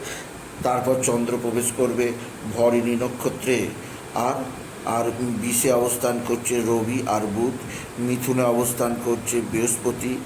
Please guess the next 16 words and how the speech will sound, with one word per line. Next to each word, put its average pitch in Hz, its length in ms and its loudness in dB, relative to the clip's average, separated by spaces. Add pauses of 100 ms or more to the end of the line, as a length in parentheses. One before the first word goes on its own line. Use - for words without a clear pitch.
(340)
কর্কট 120 460 4
অবস্থান, 120 500 2
কর্কটে 113 420 2
অবস্থান 117 460 2
করছে 117 360 0
মঙ্গল, 113 420 2 (520)
কেতু 131 340 4
অবস্থান 127 440 4 (100)
করছে 120 320 0
সিংহে, 117 540 2 (340)
রাহু 123 400 4
অবস্থান 120 420 2 (100)
করছে 120 280 2 (140)
কুম্ভে, 113 440 2 (360)
মীনে 123 340 2
অবস্থান 123 560 2